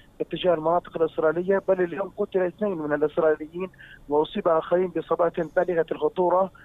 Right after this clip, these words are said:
وأطلقت صواريخ باتجاه بئر السبع، الزود، عسقلان. وقالت كتائب القسام أيضا بأنها استهدفت بعض المواقع العسكرية الهامة التي تتبع للجيش الإسرائيلي.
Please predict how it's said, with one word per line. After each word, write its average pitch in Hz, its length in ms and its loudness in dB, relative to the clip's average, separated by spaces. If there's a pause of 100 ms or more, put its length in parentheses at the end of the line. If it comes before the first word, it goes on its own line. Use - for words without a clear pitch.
(180)
وأطلقت 196 480 0
صواريخ 190 300 -2
باتجاه 190 540 0
بئر 180 120 0
السبع، 170 440 0
الزود، 160 380 -4
عسقلان. 170 520 0 (400)
وقالت 180 420 0 (140)
كتائب 190 240 -2
القسام 180 460 -2
أيضا 185 220 -2
بأنها 175 360 -2
استهدفت 170 460 -4
بعض 175 200 0
المواقع 165 460 0
العسكرية 165 580 -8
الهامة 156 520 -4 (480)
التي 180 300 -2
تتبع 175 340 -4
للجيش 160 440 -6
الإسرائيلي. 139 720 -6